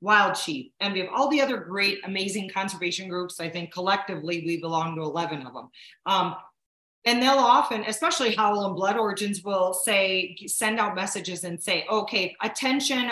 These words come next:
all Washington people, you know, they're trying to take away our bear hunt," or "Attention all," um, you know, and you can, they make it super easy where you can just click on the, um, click on the link. There's the letter.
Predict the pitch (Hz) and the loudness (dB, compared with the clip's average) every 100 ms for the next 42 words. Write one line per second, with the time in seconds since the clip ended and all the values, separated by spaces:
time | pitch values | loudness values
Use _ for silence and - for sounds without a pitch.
0 | - 214 214 214 220 214 - _ _ 196 | 2 6 6 6 4 0 -8 _ _ 4
1 | 214 214 220 190 185 170 160 165 156 135 | 4 6 2 -4 -4 -4 -4 -4 -6 -6
2 | - - 185 185 180 190 247 254 254 240 | -10 -6 -4 -2 -4 -4 -2 0 2 2
3 | 240 233 226 220 196 175 139 165 180 185 | 2 2 2 2 0 0 -4 -4 -4 -2
4 | 262 262 262 240 226 226 - _ _ 214 | -2 0 0 2 2 0 -6 _ _ 2
5 | 202 196 - - - 220 220 208 208 226 | 4 2 -4 -12 -2 2 2 2 -2 -4
6 | 220 _ 202 220 240 254 339 - - 262 | -6 _ 0 2 2 0 -2 -2 -2 -4
7 | 254 277 202 202 196 247 269 254 220 202 | -2 -6 -4 -6 -4 -4 -2 -2 -4 -2
8 | 214 202 190 - - - 208 - - 196 | -2 -2 -2 -4 -12 -6 -6 -6 -6 -2
9 | 190 185 165 180 165 156 - - _ _ | -2 -2 -2 0 2 0 -4 -14 _ _
10 | 180 175 160 143 127 _ - 226 233 247 | -2 0 0 -4 -12 _ -6 -4 0 0
11 | 254 214 208 202 202 - _ _ _ - | 2 2 2 2 -2 -6 _ _ _ -14
12 | 160 208 226 254 - 226 202 196 190 190 | -2 2 2 2 0 2 4 4 2 0
13 | 190 | -2